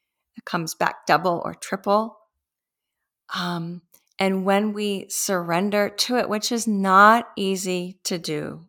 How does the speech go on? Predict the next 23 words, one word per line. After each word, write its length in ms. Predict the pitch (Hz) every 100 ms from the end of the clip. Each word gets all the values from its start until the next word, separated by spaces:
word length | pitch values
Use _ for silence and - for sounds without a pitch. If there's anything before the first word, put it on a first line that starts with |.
| _ -
at 260 | 165 -
all, 220 | 156 143
it's 180 | 147 -
easy 300 | 151 160 208
to 160 | 208 254
say, 560 | - 190 180 180 180 _ _ _ _ _ _ _ _ _ _ _ -
difficult 840 | 185 208 - 208 - 165 - -
to 140 | - 190
do, 240 | 262 277
maybe 360 | 233 247 269 349
the 120 | 285
most 360 | 233 233 233 -
difficult 480 | 233 247 247 233 -
thing 180 | 214
in 100 | 214
the 80 | 208
world 640 | 196 180 254 - - - - _ _ _ _ _ _ -
is 200 | 190 175
to 160 | - 185
move 260 | 170 160
toward 240 | - 160 151
our 140 | 147
pain, 500 | 147 143 - -